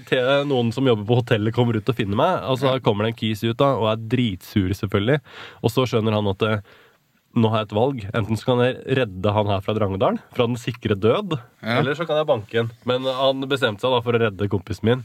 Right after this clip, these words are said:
Speaker 2: Ja, ok.
Speaker 1: og ringte en taxi til han, og liksom bare, OK, eh, «Eh, eh, dere må komme, jeg må bare finne ut stedet til han er,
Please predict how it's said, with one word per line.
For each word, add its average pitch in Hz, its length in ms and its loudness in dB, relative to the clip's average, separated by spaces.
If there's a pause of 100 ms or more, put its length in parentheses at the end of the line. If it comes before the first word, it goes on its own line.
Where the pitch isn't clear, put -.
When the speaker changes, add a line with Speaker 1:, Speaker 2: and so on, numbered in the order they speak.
Speaker 2:
Ja, 120 220 0
ok. 101 160 -8 (300)
Speaker 1:
og 127 340 4
ringte 127 240 0
en 117 80 0
taxi 110 260 -2
til 131 140 4
han, 147 180 0 (220)
og 113 160 2
liksom 110 180 -2
bare, 95 240 0
OK, 98 140 -4
eh, 95 1160 0 (480)
«Eh, 95 280 -10
eh, 101 1300 0
dere 104 240 0
må 104 220 2
komme, 104 260 2
jeg 104 200 -2
må 107 160 0
bare 98 240 0 (260)
finne 101 220 -2
ut 92 80 -6
stedet 90 400 -4
til 92 80 0
han 90 180 0
er, 92 440 -4